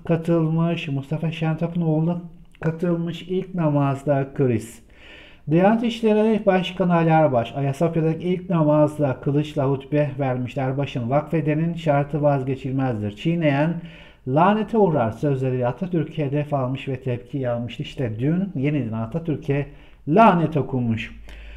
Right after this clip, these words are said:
Erbaş'ın Diyanet'in resmi internet sitesine yayınlanan hutbenin dışına çıktığı bu sözleri dikkat çekti.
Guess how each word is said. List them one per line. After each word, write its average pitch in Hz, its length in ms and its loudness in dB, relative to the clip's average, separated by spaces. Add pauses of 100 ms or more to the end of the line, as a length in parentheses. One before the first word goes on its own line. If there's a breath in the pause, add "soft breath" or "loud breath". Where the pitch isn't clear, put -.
(140 loud breath)
Erbaş'ın 208 560 6
Diyanet'in 190 500 2
resmi 175 380 2
internet 160 380 0
sitesine 151 400 -2
yayınlanan 135 480 0
hutbenin 139 500 -2
dışına 131 260 -4
çıktığı 127 360 -6
bu 139 60 -2
sözleri 120 640 0 (120)
dikkat 123 420 -4
çekti. 107 380 -6